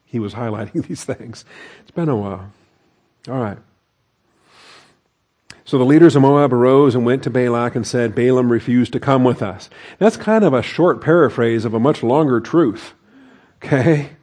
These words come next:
And it kinda puts the, the gist on, on Balaam's head for just, he doesn't wanna do it. When really the explanation was, "They are blessed. You shall not curse these people.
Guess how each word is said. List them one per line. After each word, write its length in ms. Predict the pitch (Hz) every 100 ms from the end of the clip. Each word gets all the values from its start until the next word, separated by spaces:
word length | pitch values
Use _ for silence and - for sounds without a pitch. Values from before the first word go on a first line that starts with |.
| _ _ _ _ _ _ _
And 220 | 135 143
it 180 | 151 139
kinda 300 | 131 202 151
puts 400 | - - 165 -
the, 160 | 135 120
the 300 | 120 120 117
gist 380 | 98 147 143 143
on, 300 | 131 120 117
on 380 | 127 120 113
Balaam's 460 | 107 120 202 240 117
head 260 | 120 107 92
for 240 | 113 107
just, 240 | 113 117
he 60 | 127
doesn't 200 | 147 135
wanna 200 | 135 120
do 180 | 123 160
it. 160 | - _ _ _ _ _ _ _ _ _ _ _ _ _ _ _ _ _ _ _ -
When 500 | 120 117 110 110 117
really 260 | 131 139
the 100 | 117
explanation 640 | 117 - 117 117 113 113 110
was, 300 | 110 107 -
"They 260 | 113 113
are 140 | 107 101
blessed. 500 | 104 113 95 - -
You 100 | 104
shall 220 | - 104
not 180 | 101 92
curse 300 | - 101 -
these 180 | 104 -
people. 500 | 117 101 - -